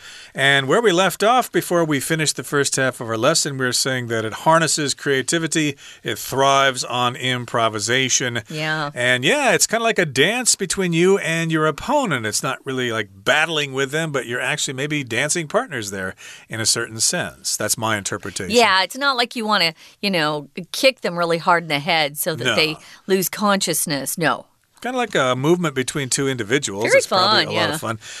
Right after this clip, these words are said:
Speaker 1: So here, moving on to the final paragraph, it says, "It's not surprising then that this fluid art form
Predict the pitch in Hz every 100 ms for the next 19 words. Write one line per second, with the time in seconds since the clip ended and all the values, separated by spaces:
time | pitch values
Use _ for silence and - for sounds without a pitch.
0 | - - 131 - 139 123 143 139 127 127
1 | 127 123 117 107 104 - 127 120 104 139
2 | 165 120 104 98 92 - 92 113 - -
3 | - - 131 - 160 269 - 180 185 254
4 | 277 180 127 110 110 127 107 92 110 -
5 | - 127 170 240 214 175 - 190 147 151
6 | - - 117 107 123